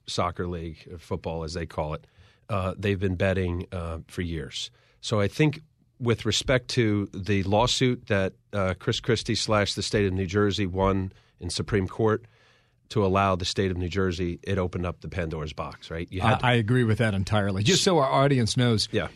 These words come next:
Speaker 2: in May of two thousand eighteen, the Supreme Court made a ruling that allowed states to make their own laws when it comes to sports gambling,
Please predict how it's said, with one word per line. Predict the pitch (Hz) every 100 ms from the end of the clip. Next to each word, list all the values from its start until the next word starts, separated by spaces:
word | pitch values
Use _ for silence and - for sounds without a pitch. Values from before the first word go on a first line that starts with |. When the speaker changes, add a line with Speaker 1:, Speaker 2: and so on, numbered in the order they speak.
| -
Speaker 2:
in | 139 131
May | 135 143
of | 127
two | - 143
thousand | 120 120 110 110
eighteen, | 104 104 110 101
the | 90
Supreme | - 107 113 104
Court | 110 104
made | 107 101
a |
ruling | 92 95 90 110
that | 113
allowed | 107 101 104 101 117
states | - - 113 -
to | 120
make | 113 113
their | 123 117
own | 117
laws | 113 170 131 107 110 - - -
when | 127
it | 117
comes | 104 110 95
to | 107
sports | - 104 90
gambling, | - 90 78 71 80